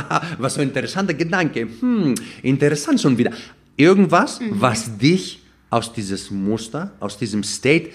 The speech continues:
Speaker 1: rausbringt
Speaker 2: Mhm.
Speaker 1: oder dich selber zum Lachen bringt.
Speaker 2: Ja.
Speaker 1: Oder was Lustiges, was Witziges. Äh, keine Ahnung, äh, ich sag, ich mach, ich mach das <laughs> natürlich nicht vor jedem, vor allen Leuten. Äh, keine Ahnung, ich steh-,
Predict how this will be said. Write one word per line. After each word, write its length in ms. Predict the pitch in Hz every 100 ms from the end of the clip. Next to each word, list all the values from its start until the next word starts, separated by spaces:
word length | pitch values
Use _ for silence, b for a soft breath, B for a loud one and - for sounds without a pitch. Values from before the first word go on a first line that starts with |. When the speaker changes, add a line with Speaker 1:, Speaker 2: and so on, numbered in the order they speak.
| B B
Speaker 1:
rausbringt 800 | 101 135 156 143 120 117 101 95
Speaker 2:
Mhm. 220 | 226 254 -
Speaker 1:
oder 220 | 113 123 113
dich 220 | 113 101
selber 300 | 139 143 143
zum 240 | - 120
Lachen 460 | 131 165 - 127 101
bringt. 500 | 104 92 - - - -
Speaker 2:
Ja. 200 | 220 180 _ _ _ -
Speaker 1:
Oder 260 | 117 127
was 220 | 131 127 131
Lustiges, 580 | 170 180 131 117 104
was 320 | 120 117 113 127
Witziges. 680 | - - 107 101 92 - B B B B
Äh, 560 | 113 117 117 117 117 113
keine 380 | 160 170 170
Ahnung, 320 | 170 127 117 104
äh, 300 | 101 104 101
ich 160 | 117
sag, 180 | 156 -
ich 140 | 127 143
mach, 220 | 151 -
ich 140 | - 123
mach 220 | 139 -
das 260 | 151 - -
<laughs> 120 | 123
natürlich 240 | 107 135
nicht 160 | 117 120
vor 140 | 104
jedem, 360 | 95 107 98 98
vor 160 | 98 104
allen 180 | 98
Leuten. 340 | 92 131 170 185 B B B B
Äh, 220 | - 117
keine 280 | 117 180 190
Ahnung, 200 | 202 147
ich 140 | 131 -
steh-, 280 | - -